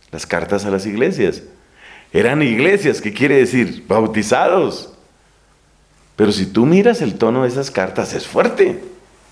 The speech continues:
¿Por qué? Porque toca recordar a los bautizados perdiste el camino, perdiste lo que llevabas.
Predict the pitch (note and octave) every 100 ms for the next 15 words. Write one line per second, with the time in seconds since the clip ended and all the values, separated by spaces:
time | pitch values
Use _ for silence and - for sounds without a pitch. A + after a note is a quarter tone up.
0 | _ - - _ _ _ _ _ _ _
1 | B2+ A#2 E3+ G#3 A#3+ C#3+ - A#2 F3+ F#3
2 | C3+ G#2 G#2 D3 F3+ C3+ A#2 F#2+ F#2 F#2
3 | F#2+ B2+ F3 - - _ _ _ _ _
4 | _ - G2+ F#2 F#2 - C#3+ C3+ G#2+ E3
5 | C#4 D4+ A3 - - _ _ _ _ _
6 | B2+ A2 G2 C3+ - A3 G#3 D3 G#2+ A2
7 | F#3 G#3+ A#2+